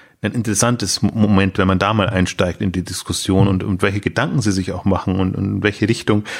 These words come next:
<laughs> das, das, das, das geht. Also da, weil sie ja wirklich neue Strukturen schaffen. Und bei Blue Apron stand jetzt auch drin, sie haben tatsächlich einen Hersteller übernommen und, ähm, HelloFresh hat viele Exklusivvereinbarungen jetzt natürlich mit bestimmten,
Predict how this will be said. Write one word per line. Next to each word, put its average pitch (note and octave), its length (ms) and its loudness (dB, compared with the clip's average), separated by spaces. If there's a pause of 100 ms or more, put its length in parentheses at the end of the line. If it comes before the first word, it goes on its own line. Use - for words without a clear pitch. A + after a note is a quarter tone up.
(160)
<laughs> A2+ 80 2 (340)
das, - 300 -4
das, B2 220 0
das, G#2+ 160 0
das - 240 -2
geht. C#3+ 260 4
Also A2 200 2
da, A2+ 200 2
weil A2+ 100 4
sie A2+ 80 -2
ja A#2+ 160 2
wirklich C#3+ 360 0
neue B2+ 240 4
Strukturen C#3+ 540 2
schaffen. F#2+ 420 -8
Und G2+ 240 -2 (360)
bei A2 100 0
Blue A2+ 240 2
Apron C#3+ 260 2
stand C3+ 200 2
jetzt B2 140 0
auch A#2 100 -2
drin, B2 220 2
sie A#2 80 4
haben A2+ 120 0
tatsächlich G#2 320 0
einen G#2+ 140 0
Hersteller G2 400 0
übernommen G2 560 2
und, A2 220 0 (340)
ähm, G2+ 380 0 (480)
HelloFresh A2+ 480 0
hat A#2 100 -2
viele A#2+ 220 2
Exklusivvereinbarungen A#2+ 1300 0
jetzt B2+ 160 0
natürlich B2 380 0
mit C3 140 0
bestimmten, C3 640 0